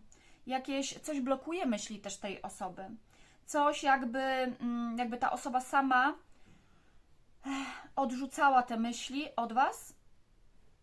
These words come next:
Jakby bała się tych myśli o Was. Jakby nie chciała o Was myśleć wręcz. A jednocześnie jest tutaj taka właśnie myśl obsesyjna, jak nieraz to Wam mówię,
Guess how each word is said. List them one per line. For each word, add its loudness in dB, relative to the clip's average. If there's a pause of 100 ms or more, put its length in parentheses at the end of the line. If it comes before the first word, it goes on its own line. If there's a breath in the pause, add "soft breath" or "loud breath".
(680)
Jakby 2
bała 10
się -6
tych -8
myśli -6
o -2
Was. -4 (600 soft breath)
Jakby 0
nie 2
chciała 10
o 6
Was 0
myśleć 0
wręcz. -2 (800 soft breath)
A 2
jednocześnie 2
jest -2
tutaj 0
taka -2
właśnie -4
myśl -4
obsesyjna, -4
jak -8
nieraz -4
to -6
Wam -4
mówię, 0